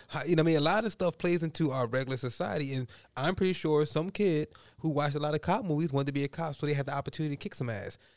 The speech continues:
Some kid who played a lot of too much Call of Duty and watched these movies, and when they got to the military, they wanted to go to the military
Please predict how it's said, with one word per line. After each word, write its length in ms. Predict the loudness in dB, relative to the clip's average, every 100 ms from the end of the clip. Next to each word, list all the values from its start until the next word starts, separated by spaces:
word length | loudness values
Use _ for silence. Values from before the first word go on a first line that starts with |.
| _
Some 200 | -6 -4
kid 460 | 2 4 4 0 -8 -12
who 100 | -4
played 220 | 0 2
a 40 |
lot 180 | 0 0
of 140 | -2 -4 -12 _ _
too 180 | 6 6
much 220 | 8 4
Call 200 | 4 4
of 80 | 6
Duty 340 | 6 4 4 2
and 100 | 2
watched 220 | 2 2
these 180 | 0 4
movies, 380 | 4 6 2 0
and 140 | 0
when 60 | 2
they 60 |
got 160 | 2 0
to 60 | 2
the 60 |
military, 320 | 4 6 4 4
they 120 | 4
wanted 180 | 4 4
to 80 |
go 80 | 2
to 100 | 2
the 60 | 2
military 400 | 2 2 0